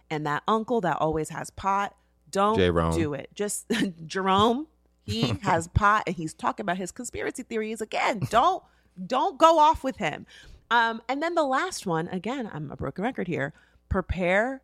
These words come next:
Speaker 1: an elevator speech to talk about your sobriety confidently, okay? Come up with an elegant way to turn down that drink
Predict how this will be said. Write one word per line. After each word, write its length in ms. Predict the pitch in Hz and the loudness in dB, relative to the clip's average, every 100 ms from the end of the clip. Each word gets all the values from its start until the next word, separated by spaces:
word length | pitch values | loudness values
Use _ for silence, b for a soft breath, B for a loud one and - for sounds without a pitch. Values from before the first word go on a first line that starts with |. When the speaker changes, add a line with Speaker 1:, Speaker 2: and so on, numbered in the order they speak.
| - | -8
Speaker 1:
an 100 | 180 - | -6 0
elevator 480 | 185 277 247 156 143 | 4 4 2 0 -2
speech 500 | - 123 117 - - b _ | -6 -10 -10 -12 -16 b _
to 160 | - 233 | -4 -4
talk 480 | - 185 208 247 - | -6 -2 -2 0 -2
about 320 | 196 196 - | -4 -2 -4
your 100 | 180 | -4
sobriety 600 | - 180 165 160 165 170 - | -6 -6 -4 -4 -4 -6 -12
confidently, 880 | - 165 202 196 156 - 87 - - | -6 -2 -2 -2 -6 -8 -16 -16 -16
okay? 420 | 131 143 135 170 - b b b - | -14 -6 -4 -4 -6 b b b -12
Come 300 | - 233 240 | -2 0 2
up 160 | 254 | 0
with 120 | 226 | -2
an 100 | 196 - | -4 -2
elegant 440 | 170 196 214 226 | -2 -2 -2 -4
way 280 | 170 175 185 | -2 -2 -2
to 140 | 190 143 | -4 -10
turn 360 | - 135 185 | -12 -6 -4
down 200 | 233 247 | -2 -2
that 200 | 277 285 | -2 -6
drink 440 | - 302 214 190 | -4 -2 -2 -4